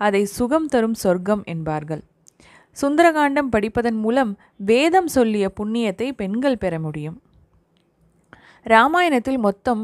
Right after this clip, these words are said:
இருபத்தி நான்காயிரம் ஸ்லோகங்கள் உள்ளன. இதில் இரண்டாயிரத்தி எட்நூத்தி எண்பத்தைந்து ஸ்லோகங்கள், அதாவது டூ எயிட் எயிட் ஃபைவ் ஸ்லோகங்கள் சுந்தரகாண்டத்தில் இருக்கிறது.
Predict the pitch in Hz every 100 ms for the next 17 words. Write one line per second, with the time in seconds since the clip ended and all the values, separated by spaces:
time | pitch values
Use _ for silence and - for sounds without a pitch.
0 | 214 226 285 349 - 277 247 208 196 190
1 | 185 190 185 - 190 208 247 240 196 185
2 | 165 160 160 - - - 208 214 226 -
3 | 226 302 330 330 302 269 254 262 233 190
4 | 233 214 233 208 196 233 240 226 190 220
5 | 254 233 196 185 208 196 170 - - -
6 | - 202 208 208 185 262 277 - - -
7 | - 277 302 - 220 233 - 196 190 -
8 | 196 190 196 196 247 240 254 190 - -
9 | - _ - 277 294 349 339 269 208 170
10 | - 226 208 165 170 156 156